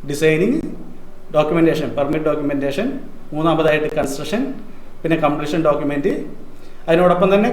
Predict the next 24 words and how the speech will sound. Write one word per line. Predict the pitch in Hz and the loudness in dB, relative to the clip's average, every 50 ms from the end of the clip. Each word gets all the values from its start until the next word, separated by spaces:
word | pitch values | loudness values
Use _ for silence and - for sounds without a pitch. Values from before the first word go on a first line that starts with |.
| - | 2
കെ | 196 185 175 - | 2 2 2 2
സി | 196 202 196 202 | 2 2 2 2
ബി | 214 208 214 | 2 4 6
കാര്യങ്ങളൊക്കെ | 202 208 208 208 208 208 208 214 | 6 6 6 4 2 2 4 2
കൊടുക്കുന്നത്, | 202 202 202 175 156 165 | 2 2 2 2 2 2
കെ | 151 - | 0 0
സി | 180 170 175 | 0 -2 0
ബിയിൽ | 175 180 190 196 196 190 | 2 2 2 2 2 0
നമ്മൾ | 185 185 185 185 | -2 0 0 -2
അപ്ലൈ | 180 185 185 185 196 | 0 0 0 0 0
ചെയ്യുന്നതും | 190 190 190 185 190 196 208 208 - - | 0 0 0 0 0 0 0 -2 -2 -2
കറണ്ട് | 165 165 175 175 | -2 0 0 2
കണക്ഷൻ | 175 175 175 175 196 185 185 | 0 0 0 0 0 0 0
മാറ്റുന്ന | 180 175 185 208 214 208 | 0 0 0 -2 -2 0
അങ്ങനത്തെ | 208 208 208 214 208 | 2 2 2 2 2
ഫോർമാലിറ്റീസും | 240 226 220 220 220 214 220 - - 233 226 | 2 2 2 2 2 0 0 -2 -2 -2 -2
കാര്യങ്ങളൊക്കെ | 226 226 233 220 220 247 233 | 0 0 0 0 2 2 4
വരുന്നുണ്ട്. | 226 233 233 240 190 - - - - - - - - - - - - - - - - - - - | 4 4 4 4 4 2 2 0 -2 -6 -8 -8 -10 -10 -10 -10 -10 -10 -10 -12 -10 -10 -8 -4
പിന്നെ | 156 151 151 147 147 | 0 2 4 6 6
വൺ | 151 151 147 - 165 | 4 4 4 4 2
ടൈം | 165 165 160 196 | 2 4 4 4
ടാക്സ്, | 220 233 - - - - - - - - - - - - - - - - - - - - - - - - - 135 | 2 2 0 -4 -6 -6 -8 -10 -10 -10 -10 -10 -10 -10 -10 -10 -10 -10 -10 -10 -10 -10 -10 -10 -10 -8 -2 0
ഏഹ്, | 139 135 135 131 135 131 | 2 4 4 4 2 2
പിന്നെന്താണ്, | 139 156 151 156 151 151 151 147 | 0 0 0 2 4 4 4 4